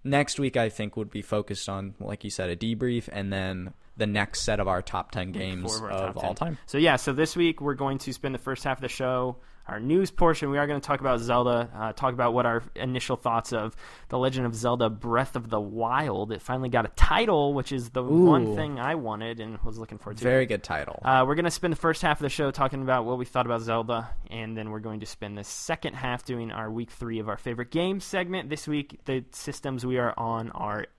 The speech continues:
Speaker 2: the original Xbox, the Game Boy Advance,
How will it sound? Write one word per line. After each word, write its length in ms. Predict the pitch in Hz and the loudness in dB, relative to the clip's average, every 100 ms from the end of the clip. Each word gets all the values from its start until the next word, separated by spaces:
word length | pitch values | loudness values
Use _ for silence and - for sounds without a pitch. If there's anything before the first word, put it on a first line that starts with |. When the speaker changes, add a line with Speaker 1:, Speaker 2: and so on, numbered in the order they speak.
| - - | -20 -8
Speaker 2:
the 120 | 120 | -4
original 340 | 117 139 156 | -2 0 0
Xbox, 500 | 147 156 - 160 147 | 0 0 2 4 2
the 100 | - | 0
Game 160 | 135 139 | -2 -2
Boy 100 | 139 | 0
Advance, 600 | 131 123 131 131 131 - | -2 -2 -6 -6 -8 -12